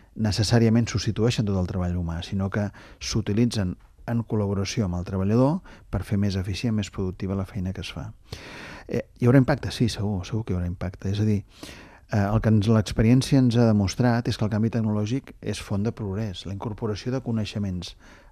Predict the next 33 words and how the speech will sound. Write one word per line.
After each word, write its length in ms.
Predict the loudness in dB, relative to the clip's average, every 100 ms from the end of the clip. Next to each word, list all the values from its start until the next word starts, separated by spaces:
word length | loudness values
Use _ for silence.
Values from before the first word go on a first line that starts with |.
| -10 -2
a 80 |
l'activitat 560 | -2 -2 -2 -2 0 0
nostra 340 | 0 -2 -4
del 160 | -4 -2
dia 220 | 0 0
a 60 | -2
dia, 240 | -4 -6 -8 -14 -8
també 300 | -4 0 0
a 20 |
l'activitat 480 | 0 -4 -8 -6 -8
econòmica, 560 | -6 -6 -4 -4 -4 -4 -8 -20 -20 -20 -10
ens 160 | -6 -4
fa 140 | -2
progressar 400 | 0 0 0 0 0
la 60 | -2
societat. 560 | -6 -8 -10 -12 -16 -20 -20 _ _ -20 -20 -20 -20 -20 -20 -4
Però 200 | 0 0
el 140 | 0 -2 -2
segle 300 | -2 0 2
vint 140 | 2
ha 60 | 2
estat, 380 | 2 0 0 -4
a 60 | -8
nivell 280 | -6 -4 -2
històric, 480 | -2 -2 0 0 -2
el 160 | -4 -4
segle 240 | -4 -2 0
on 160 | 0 -2
s'ha 160 | -2 0
vist 200 | 0 2
més 160 | 4 4
avanços 340 | 4 2 -2 -6
científics 540 | -6 -4 -2 -4 -6